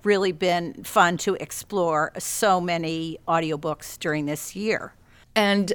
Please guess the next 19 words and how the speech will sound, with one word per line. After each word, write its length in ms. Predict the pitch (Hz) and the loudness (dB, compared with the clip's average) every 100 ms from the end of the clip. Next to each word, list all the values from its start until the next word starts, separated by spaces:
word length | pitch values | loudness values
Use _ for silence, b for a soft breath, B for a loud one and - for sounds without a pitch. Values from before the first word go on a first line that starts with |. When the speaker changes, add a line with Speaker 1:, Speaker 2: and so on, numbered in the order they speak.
| - | 0
Speaker 2:
I 160 | 165 | 0
like 280 | 160 202 240 | 4 2 2
listening 480 | 202 190 - 170 165 | 0 0 0 -2 -2
to 140 | - 151 | -4 -2
what 200 | 139 - | -2 0
you 340 | 170 175 165 | 2 2 2
and 100 | 131 | 0
Jonathan 920 | 131 147 156 156 - 160 147 147 147 - - | 0 0 0 0 0 0 2 0 -2 -6 -2
and 600 | 139 135 135 131 127 123 - | 0 2 2 2 0 -2 -2
Emily 840 | 165 165 156 156 151 147 147 147 - B B B | -2 0 0 2 2 2 2 0 -4 B B B
and 400 | 143 143 135 131 | 0 2 2 0
Michelle 640 | 139 139 - 175 151 151 - | 0 0 2 4 4 4 4
all 240 | 160 175 | 4 4
have 180 | 170 160 | 2 -2
to 80 | 143 | -2
say 180 | - 143 | 0 2
about 180 | 135 127 | 2 -2
the 140 | 131 | -2
audiobooks. 680 | 151 139 139 131 123 127 - | 2 4 4 2 2 -2 -4